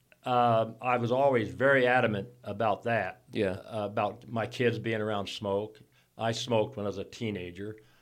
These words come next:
Speaker 1: My dad smoked, and even then he had to go outside of our home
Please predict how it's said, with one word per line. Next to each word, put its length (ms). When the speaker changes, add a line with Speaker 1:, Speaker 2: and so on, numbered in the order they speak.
Speaker 1:
My 120
dad 360
smoked, 640
and 280
even 380
then 380
he 200
had 220
to 60
go 180
outside 420
of 80
our 120
home 520